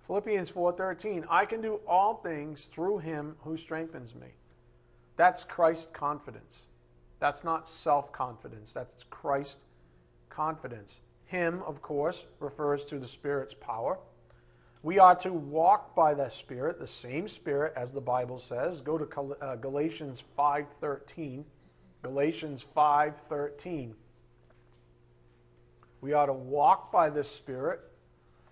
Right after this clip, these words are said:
the same Spirit that empowers us,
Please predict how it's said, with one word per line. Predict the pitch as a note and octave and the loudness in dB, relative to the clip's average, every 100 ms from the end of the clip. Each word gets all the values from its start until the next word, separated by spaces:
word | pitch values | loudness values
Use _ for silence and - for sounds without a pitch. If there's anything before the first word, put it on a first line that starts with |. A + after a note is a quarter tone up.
| _ _ | _ _
the | - | -18
same | - C#3 D3 E3+ | -10 -6 -6 -6
Spirit | - E3+ E3 E3 | -6 -2 0 0
that | D3+ D3+ | 0 -2
empowers | C#3 - C#3+ E3+ E3+ C3 | -4 0 4 4 4 0
us, | B2+ F3+ - | 0 0 -4